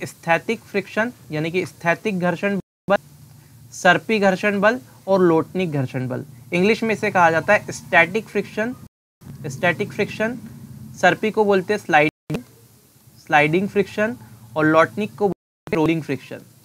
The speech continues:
तो तीन type का friction होता है, First is static, second इज स्लाइडिंग और third इज रोलिंग friction। आपको ये समझना है। अब static friction क्या होता है ज़रा ध्यान से देखिए। Let's suppose कि यहाँ पे आपके पास में ये object है,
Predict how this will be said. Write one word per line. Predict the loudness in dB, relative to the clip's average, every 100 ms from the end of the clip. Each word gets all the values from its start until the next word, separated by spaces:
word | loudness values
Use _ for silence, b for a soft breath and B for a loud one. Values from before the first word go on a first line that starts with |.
| _ _ _ -4
तो | -4
तीन | -2 -4 0
type | 2 0 0
का | -2
friction | -2 -4 -6
होता | -2 2
है, | 2 0 _ b b 0
First | 4 4 2
is | 0 0
static, | 2 2 2 0 -2 -18 -6
second | -2 0 0 0
इज | -4
स्लाइडिंग | 2 2 4 0 -2 -6
और | -4
third | 0 2 2
इज | 0 _ _ _ -2
रोलिंग | -2
friction। | -2 -8 -10 -14 _ _ 0
आपको | 0 2
ये | -2
समझना | -2 -6 -6 -8
है। | B B B
अब | 0 2
static | -6 2 2 2 -4
friction | -4 -4 -4 0
क्या | 2
होता | 4 2
है |
ज़रा | 2 0
ध्यान | 2 -2
से | -2 -4
देखिए। | -4 -8 -10 b b b
Let's | 2 2 2
suppose | -2 0 -2 -2
कि | -4
यहाँ | -2 2 2 2
पे | 0 0
आपके | 2 0 _ -12 -8
पास |
में | -6
ये | -4
object | -2 -2 0 -2 -2
है, | -8